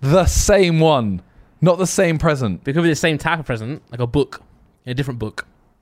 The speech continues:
Speaker 2: A
Speaker 1: No,
Speaker 2: different book.
Speaker 1: I'd never do that.
Speaker 2: Anyway, my light's on, your light's off, so
Speaker 1: Yeah.
Speaker 2: I'll turn it off.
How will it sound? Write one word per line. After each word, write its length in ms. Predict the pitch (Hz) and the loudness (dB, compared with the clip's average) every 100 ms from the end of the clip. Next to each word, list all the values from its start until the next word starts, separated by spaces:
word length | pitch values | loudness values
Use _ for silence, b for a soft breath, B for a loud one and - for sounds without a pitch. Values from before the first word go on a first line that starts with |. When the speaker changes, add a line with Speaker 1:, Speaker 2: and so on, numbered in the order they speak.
| _ - | _ -12
Speaker 2:
A 60 | 123 | -4
Speaker 1:
No, 20 | 127 131 | 2 4
Speaker 2:
different 80 | 117 110 | 2 2
book. 40 | 120 | 2
Speaker 1:
I'd 40 | |
never 140 | 127 113 | 2 2
do 100 | 110 | 0
that. 200 | 104 - | 0 0
Speaker 2:
Anyway, 320 | 196 190 - _ _ - | 2 2 -2 _ _ -4
my 120 | 196 196 | 0 0
light's 140 | 165 | 0
on, 180 | 165 165 | 0 2
your 80 | 165 | 2
light's 180 | 156 - | 2 2
off, 180 | 143 - | 0 0
so 340 | 135 131 127 131 | 0 2 0 -2
Speaker 1:
Yeah. 140 | 117 | -2
Speaker 2:
I'll 60 | 104 | -2
turn 120 | 165 | -2
it 40 | 143 | -4
off. 260 | 160 - | -4 -6